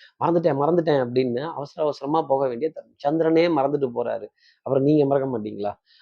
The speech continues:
அடுத்து இருக்கிற விருச்சிக ராசி நேயர்களை பொறுத்து தகப்பனார், தகப்பனார் வழி உறவுகள், "எங்கள் தந்தையர் நாடு என்ற பொதினிலே" அப்படின்னு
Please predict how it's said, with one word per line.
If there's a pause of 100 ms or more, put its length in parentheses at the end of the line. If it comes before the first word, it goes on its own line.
அடுத்து
இருக்கிற
விருச்சிக
ராசி
நேயர்களை
பொறுத்து
தகப்பனார்,
தகப்பனார்
வழி
உறவுகள், (320)
"எங்கள்
தந்தையர்
நாடு
என்ற (160)
பொதினிலே"
அப்படின்னு